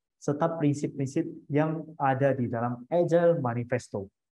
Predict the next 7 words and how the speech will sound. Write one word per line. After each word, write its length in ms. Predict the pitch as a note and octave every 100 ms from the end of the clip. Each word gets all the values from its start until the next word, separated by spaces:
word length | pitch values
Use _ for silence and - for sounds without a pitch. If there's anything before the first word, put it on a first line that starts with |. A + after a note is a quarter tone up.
| _ _ _ _ _ _ _ _ _ _ _ _ _
Apa 160 | D3 D#3+
itu 160 | D#3+ D3
Agile 160 | C#3+
Manifesto? 480 | C#3+ C#3 C#3 B2+ F3+
Nanti 240 | C#3 B2+
next 240 | C3+ B2+ B2+
slide. 280 | D3 E3+